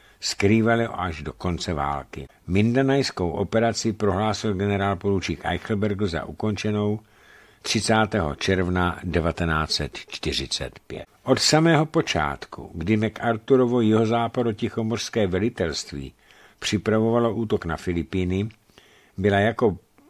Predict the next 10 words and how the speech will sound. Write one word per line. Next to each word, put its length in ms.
místa 640
prvního 500
vylodění 800
zvažována 680
zátoka 600
Sarangany 800
na 120
jižním 500
pobřeží 480
Mindaná. 680